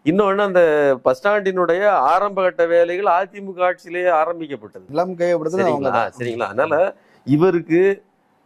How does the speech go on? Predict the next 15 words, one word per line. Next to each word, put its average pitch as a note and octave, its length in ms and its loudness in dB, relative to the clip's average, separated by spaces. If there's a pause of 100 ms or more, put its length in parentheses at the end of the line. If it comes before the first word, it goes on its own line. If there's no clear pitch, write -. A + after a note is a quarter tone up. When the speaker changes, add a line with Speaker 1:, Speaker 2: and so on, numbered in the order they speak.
(200)
Speaker 1:
நேர்மையாக, F3+ 840 2
சரியாக, E3+ 640 0
"நான் D#3 160 -2
ஒரு C3+ 200 -4
குற்றச்சாட்டை E3+ 720 -2
இந்த D3+ 240 0
அரசின் D3 360 -2
மீது C#3+ 220 -4
வைத்து C#3 360 -2
வெற்றி C#3 280 -4
பெற்று E3+ 260 -4
விட்டேன்" D3+ 300 0
அப்படின்னு C3 260 -6
எதுவும் B2+ 240 0
கிடையாது. B2+ 480 2